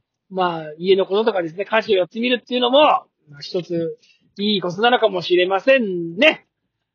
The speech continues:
はい、というわけでこの番組はですね、基本的に平日の朝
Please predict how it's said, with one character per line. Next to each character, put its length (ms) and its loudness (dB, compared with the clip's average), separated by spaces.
は 180 4
い、 80 4
と 120 4
い 80 8
う 40 8
わ 80 8
け 60 6
で 120 2
こ 100 0
の 100 6
番 160 6
組 140 6
は 140 -8
で 100 2
す 100 -4
ね、 140 4
基 140 4
本 180 2
的 220 0
に 340 2
平 220 6
日 260 0
の 100 4
朝 160 0